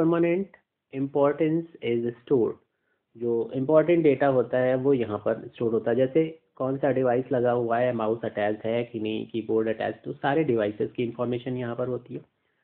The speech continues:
Such as necessary command and informations to boot the computer, और computer को start करने का या boot करने का, booting process जिसे हम कहते हैं,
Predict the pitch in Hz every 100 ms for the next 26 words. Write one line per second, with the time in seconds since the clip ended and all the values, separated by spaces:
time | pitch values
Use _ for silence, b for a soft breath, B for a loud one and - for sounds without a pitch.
0 | _ _ 190 208 208 170 156 165 175 185
1 | 165 151 151 165 165 135 147 151 143 143
2 | 143 147 156 - 123 147 165 143 127 117
3 | 120 113 120 127 131 135 135 135 147 156
4 | 156 - - 135 147 - 113 110 101 101
5 | 92 117 127 120 139 175 196 - - 117
6 | 110 107 - - 127 131 143 135 113 127
7 | 117 117 120 110 110 110 117 123 127